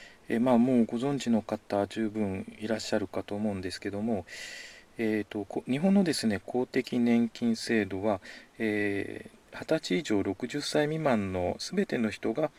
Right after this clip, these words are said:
えー、加入する、えー、国民年金ですね。と、あと会社員、公務員が加入する、えー、厚生年金の二階建てになっています。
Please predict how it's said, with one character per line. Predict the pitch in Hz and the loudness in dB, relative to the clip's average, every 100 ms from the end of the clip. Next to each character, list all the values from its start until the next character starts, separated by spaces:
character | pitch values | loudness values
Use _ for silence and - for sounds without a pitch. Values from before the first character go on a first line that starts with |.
| - - | -16 -6
え | 107 | -6
ー、 | 98 | -4
加 | 113 | -2
入 | 110 107 101 | 2 2 2
す | - 98 | -2 -2
る、 | 95 92 - - - - | 0 -2 -4 -20 -20 -8
え | 110 98 | -4 -4
ー、 | - | -6
国 | - 120 | -2 4
民 | 117 110 107 | 4 4 2
年 | 98 87 | 0 -2
金 | - 78 | -8 -10
で | 78 | -6
す | 110 | -2
ね。 | 127 - - - - | -2 -4 -20 -20 -4
と、 | 151 - - - | -4 -4 -10 -10
あ | 123 | -6
と | 110 | -4
会 | - 143 143 | 0 2 4
社 | - 143 | 4 4
員、 | 113 98 | 4 2
公 | - 135 139 | 0 0 2
務 | 139 | 2
員 | 123 107 | 2 2
が | 101 | 0
加 | - 104 | -4 -4
入 | 101 98 | -2 -4
す | 95 104 | -4 -2
る、 | 127 135 - - - | 0 -2 -8 -20 -6
え | 107 | -6
ー、 | 92 143 | -2 -2
厚 | 147 | 0
生 | 156 151 | 0 2
年 | 156 151 120 | 2 0 -2
金 | - 92 107 | -6 -8 -4
の | 131 | 0
二 | 104 104 | 0 0
階 | 110 107 | 0 0
建 | 107 | 0
て | 101 101 | -2 -4
に | 95 95 | -6 -6
な | 95 95 | -6 -8
っ | |
て | - 82 | -8 -10
い | |
ま | 82 82 | -8 -10
す。 | - - | -12 -16